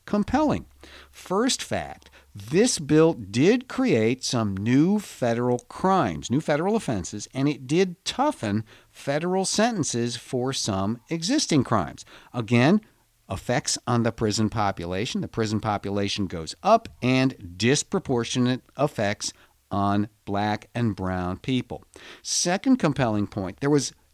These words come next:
eight or nine billion dollars in this bill to be given to states so that they could build more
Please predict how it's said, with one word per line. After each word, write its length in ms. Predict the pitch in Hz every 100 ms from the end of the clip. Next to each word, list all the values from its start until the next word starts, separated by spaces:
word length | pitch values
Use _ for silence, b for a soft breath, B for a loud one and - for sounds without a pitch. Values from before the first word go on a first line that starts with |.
| -
eight 240 | 180 269 277
or 180 | 208 175
nine 360 | 151 147 151
billion 580 | 120 92 143 185 156 123
dollars 560 | 120 139 160 120 90 -
in 220 | 147 190
this 240 | 196 180 -
bill 540 | - 160 123 92 104 B B B B -
to 100 | 143
be 120 | 135
given 340 | 127 170 156 139
to 180 | -
states 1000 | 123 - - - 269 302 101 - - - -
so 200 | - -
that 180 | 131 135 127
they 480 | 110 135 175 262
could 480 | 277 - 196 113 98
build 480 | 131 135 139 139 131 -
more 720 | - 107 117 123 113 113 110